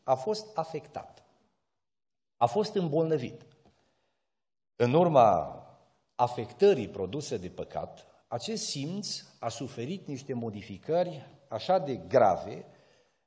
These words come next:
încât, în urma acestor modificări, omul a devenit confuz. L-a încurcat pe Dumnezeu cu tot felul de închipuiri, de plăsmuiri. Așa a apărut în lume idolatria, erezia,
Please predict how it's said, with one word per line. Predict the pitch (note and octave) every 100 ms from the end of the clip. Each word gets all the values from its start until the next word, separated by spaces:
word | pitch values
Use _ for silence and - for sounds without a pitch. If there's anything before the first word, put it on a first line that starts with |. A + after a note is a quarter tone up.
| _
încât, | C3+ C#3+ C#3+ C4 - - - -
în | C#3 D#3
urma | A#3 F3+
acestor | - F#3+ - D#3+
modificări, | C#3 A#2 A2+ A#2+ F#3+ F#3+ F#3+
omul | G3 G3+ G3
a | F3+
devenit | F3 F#3+ F#3+
confuz. | F#3+ F3+ - G#3+ - - - _ _ _ _ _ _ _ _ _ _ _ _ _ _
L-a | A#2 C#3
încurcat | C3+ C3 A2+ F#3+ G#3+ -
pe | D3
Dumnezeu | A#2+ G2 F2+ D#3+ G3 F#3+
cu | - G#3 G#3 G3+ G3+ -
tot | - C#4 C#4
felul | - A3+ A2+ F2+
de | F2+ A#2 G2+ E2+ - -
închipuiri, | E3+ - B2 - A2 C#3+ G3 - -
de | G2
plăsmuiri. | - A#2 G#2+ - C2+ D2+ C3+ F#3+ - _ _ _ _
Așa | - D3+ G3+
a | A3+
apărut | - C3+ E3 -
în | B2+ A2+
lume | E3+ F3 E3 -
idolatria, | D#3 B2+ B2+ C#3 - - - - - - _ _
erezia, | G2+ G#2+ G#2+ D3+ E3 -